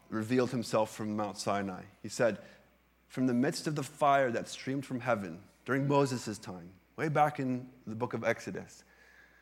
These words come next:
there sounded forth to their utter amazement a voice from heaven, for the flame had become articulate speech in the language familiar to all the audience." God spoke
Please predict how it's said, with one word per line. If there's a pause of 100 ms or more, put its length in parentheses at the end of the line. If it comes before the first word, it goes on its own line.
(160)
there
sounded
forth
to
their
utter
amazement
a
voice (540)
from
heaven, (380)
for
the
flame
had
become
articulate
speech (440)
in
the
language (280)
familiar (380)
to
all
the
audience."
God
spoke